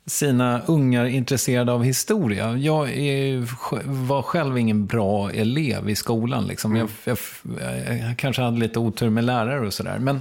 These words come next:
Speaker 1: har du någon tanke om hur man får sina barn sporrade, eh, att intressera sig för historia?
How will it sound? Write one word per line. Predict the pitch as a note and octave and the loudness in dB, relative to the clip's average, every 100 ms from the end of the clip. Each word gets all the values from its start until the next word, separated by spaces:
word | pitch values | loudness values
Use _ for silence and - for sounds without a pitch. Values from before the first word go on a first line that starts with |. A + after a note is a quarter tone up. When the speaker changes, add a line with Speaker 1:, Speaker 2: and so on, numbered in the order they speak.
| - | -4
Speaker 1:
har | C3 D#3 | -2 0
du | E3 F3+ | 2 0
någon | E3 D3+ | 0 0
tanke | C3 D#3+ D3+ - | 0 0 0 0
om | B2+ | 2
hur | G#2+ B2+ | 2 2
man | B2 B2 | 2 0
får | - F#3 | -2 -2
sina | - B2 G#2+ | 0 0 0
barn | G2 G2 G2+ G#2 G#2 | 0 0 0 -2 -4
sporrade, | - A2 G#2 G#2+ G#2+ G#2+ - _ - - | -4 -4 -2 -2 -2 -4 -8 _ -16 -12
eh, | A#2+ A2+ A#2+ B2 | -10 -8 -8 -4
att | A#2+ - - - | -4 -6 -12 -2
intressera | A#2 A#2+ - C3 B2+ | 0 0 0 -2 -2
sig | G#2+ | -4
för | G#2 | -6
historia? | G#2+ - G2+ A#2 | -6 -4 -4 -6